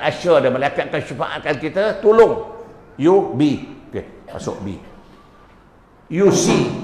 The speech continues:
masuk C. Jadi, semua akan berkumpul di mahsyar dalam tiga kumpulan. Kumpulan A, kumpulan B, kumpulan C. Ya, tu saya kata, Tuhan tak kata A, B, C tu, saya kata A, B, C.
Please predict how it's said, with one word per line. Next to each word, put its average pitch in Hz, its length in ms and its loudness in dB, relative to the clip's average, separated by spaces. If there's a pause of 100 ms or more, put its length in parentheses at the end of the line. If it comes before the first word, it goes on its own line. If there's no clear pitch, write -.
(240)
masuk 113 320 -4
C. 107 180 -12 (1120)
Jadi, 123 220 -4
semua 143 420 0
akan 139 160 -2
berkumpul 180 400 2
di 160 80 0
mahsyar 185 720 -4
dalam 127 240 -6
tiga 131 220 -6
kumpulan. 104 400 -6 (880)
Kumpulan 117 340 -4
A, 170 160 0 (220)
kumpulan 123 400 -4
B, 160 240 0
kumpulan 127 340 0 (760)
C. - 160 -14
Ya, 92 160 -8
tu - 80 -16
saya 101 240 0
kata, 95 160 -10
Tuhan 101 240 -4
tak - 160 -8
kata 98 160 -6
A, 95 160 -10
B, 95 160 -10
C 95 240 -12
tu, 113 160 -6
saya 101 260 -6
kata 90 220 -14
A, 95 160 -12
B, 113 80 -8
C. 131 240 -12